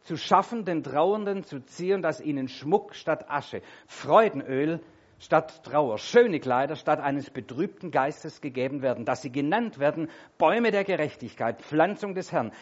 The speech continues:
ihm zu Preise. Und sie werden die alten Trümmer wieder aufbauen und was vor Zeiten zerstört worden ist, wieder aufrichten. Sie werden die verwüsteten Städte erneuern,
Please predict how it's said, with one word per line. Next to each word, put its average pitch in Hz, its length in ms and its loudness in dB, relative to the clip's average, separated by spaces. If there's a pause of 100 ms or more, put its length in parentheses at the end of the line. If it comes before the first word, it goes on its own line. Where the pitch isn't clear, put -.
(160)
ihm 151 220 -2
zu - 160 -8
Preise. 120 460 -4
Und 120 100 -8
sie 233 320 -2
werden 196 300 0
die - 180 -2
alten 214 420 2
Trümmer 147 440 0 (240)
wieder 139 320 2
aufbauen 170 720 2 (260)
und 147 160 -6
was 143 220 2
vor 139 180 -4
Zeiten 190 440 0
zerstört 170 520 -4
worden 170 220 -4
ist, 139 220 -12
wieder 139 260 2
aufrichten. 190 640 2
Sie 220 280 -2
werden 214 280 0
die 175 100 -6
verwüsteten 226 800 0
Städte - 420 -2
erneuern, 160 640 2